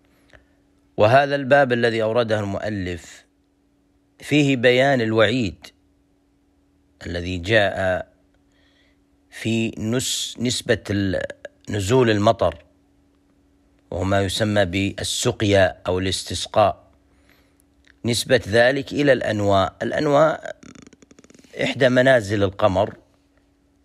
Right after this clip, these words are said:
والمقصود بها النجوم، كما ذكر العلماء رحمهم الله تعالى، لأن الأنواء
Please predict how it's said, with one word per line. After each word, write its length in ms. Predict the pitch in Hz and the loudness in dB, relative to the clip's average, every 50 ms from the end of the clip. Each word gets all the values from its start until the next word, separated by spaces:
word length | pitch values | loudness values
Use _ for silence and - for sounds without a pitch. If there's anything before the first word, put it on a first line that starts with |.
| _ _ | _ _
والمقصود 760 | - - 147 147 139 131 127 139 135 127 - - - 147 123 104 | 0 4 4 6 4 4 0 -2 -4 -4 -4 -4 -4 -4 -2 -2
بها 160 | 120 120 123 | -2 0 0
النجوم، 500 | 113 110 107 107 95 95 127 117 92 78 - _ _ _ _ _ _ _ _ _ _ _ _ _ _ _ _ _ _ _ _ _ _ _ _ _ _ _ _ _ _ _ _ _ _ _ _ _ _ _ _ - | 0 0 -2 -2 -2 0 0 0 -2 -4 -8 _ _ _ _ _ _ _ _ _ _ _ _ _ _ _ _ _ _ _ _ _ _ _ _ _ _ _ _ _ _ _ _ _ _ _ _ _ _ _ _ -10
كما 240 | - 101 95 101 98 | -8 -4 -2 -2 0
ذكر 680 | 95 107 - - 107 98 101 98 98 95 95 90 - - _ _ _ _ - | 0 -2 -2 0 0 2 4 4 4 4 4 2 -2 -4 _ _ _ _ -6
العلماء 600 | 107 104 92 92 98 104 98 98 95 98 104 104 98 | -4 -4 -4 -4 -2 -2 -2 0 0 2 2 2 2
رحمهم 420 | 90 85 - 98 98 95 92 92 | 0 -2 -4 -4 -4 -4 -4 -4
الله 220 | 92 98 104 101 | -2 0 0 0
تعالى، 420 | 92 - 98 90 110 120 110 101 98 | 0 0 0 2 2 2 2 0 0
لأن 300 | 110 123 127 135 143 131 | 0 0 0 0 2 2
الأنواء 600 | 127 123 127 127 127 127 139 143 139 123 - | 2 2 2 2 2 0 0 0 0 -2 -4